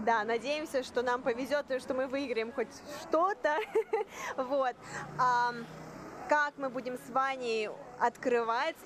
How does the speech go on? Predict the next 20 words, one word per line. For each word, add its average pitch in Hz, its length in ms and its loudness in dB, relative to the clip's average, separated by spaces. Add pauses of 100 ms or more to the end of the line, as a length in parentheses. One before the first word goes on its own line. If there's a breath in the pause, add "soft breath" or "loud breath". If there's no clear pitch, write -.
и 254 180 -4
смотреть, 254 640 -2
и 247 180 -6
сравнивать 240 600 0
все 208 260 -4 (100)
цифры, 320 540 -2
и 240 260 -4
какой 262 400 0
же 254 140 -6
будет 226 300 0
выигрышный 233 560 -2
номер, 285 320 -2
мы 233 140 -2
узнаем 240 600 0
об 214 160 -2
этом 220 260 -2
в - 120 -14
понедельник, 233 640 0
как 269 180 -6
Ваня 262 300 0